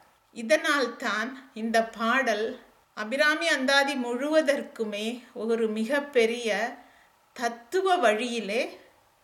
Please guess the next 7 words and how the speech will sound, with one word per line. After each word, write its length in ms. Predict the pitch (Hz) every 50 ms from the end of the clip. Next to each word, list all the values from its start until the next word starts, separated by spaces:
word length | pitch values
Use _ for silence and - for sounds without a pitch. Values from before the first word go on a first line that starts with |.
| _ -
ஒரு 140 | 220 214
சிறந்த 480 | 208 - - 240 247 269 294 302 311 -
பாடலாக 680 | - 233 208 220 226 226 233 214 214 202 196 - 285 302
அமைந்திருக்கிறது. 880 | 277 226 226 220 220 220 220 196 190 - - 185 175 170 170 - - - _ _ _ _ _ _ _ _
"பூத்தவளே, 840 | - 311 339 330 - - 294 254 240 220 208 214 208 220 285 302 - - _ _ _ _ _ _ _ _ 202 185
புவனம் 480 | 240 254 269 302 294 302 320 349 370 -
பதினான்கையும் 1080 | 311 254 233 240 254 269 277 269 269 277 285 294 285 262 277 254 233 214 220 220 233